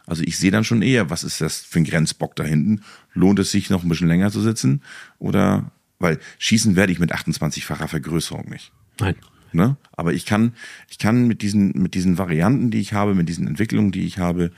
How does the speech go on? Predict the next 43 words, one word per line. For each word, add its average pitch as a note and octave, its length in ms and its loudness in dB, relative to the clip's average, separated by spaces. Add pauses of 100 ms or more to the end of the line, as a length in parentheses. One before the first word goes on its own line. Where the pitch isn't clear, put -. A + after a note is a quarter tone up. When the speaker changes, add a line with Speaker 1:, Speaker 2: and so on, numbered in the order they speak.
(380)
Speaker 1:
kann G2+ 180 0
ich G2 160 -4
eben, F#2 400 -2 (340)
gibt G2 140 -6
es G2 100 -6
mir G2+ 140 6
neue G2 240 6
Möglichkeiten A2+ 800 2
und, G2 300 0
und F2+ 180 -2
neuen G2 260 4
Spaß G2+ 460 0
auch F2+ 180 -4
an F#2+ 140 -2
der F#2+ 100 0
Jagd. F2 420 0
Also, D#2+ 260 0 (460)
ähm, E2 380 4 (720)
ich - 80 -12
meine, D#2 200 -4
warum E2 260 -8
machen F2+ 240 -4
wir E2 60 -4
einen E2+ 80 -2
Yachtschein? - 520 -4
Doch - 100 -6
nicht, F#2 140 -4
um E2 120 -4
jagen F#2 240 -2
zu - 120 -8
gehen. - 220 -10 (600)
Sondern C#2 220 -8
wir E2+ 60 -2
machen F2 180 -4
einen E2+ 100 -4
Yachtschein, - 320 -2
um - 100 0
uns E2+ 140 0
ständig F#2+ 240 2
neue F#2 160 -2
Ausrüstung - 460 -4
zu - 80 -16
kaufen. - 240 -18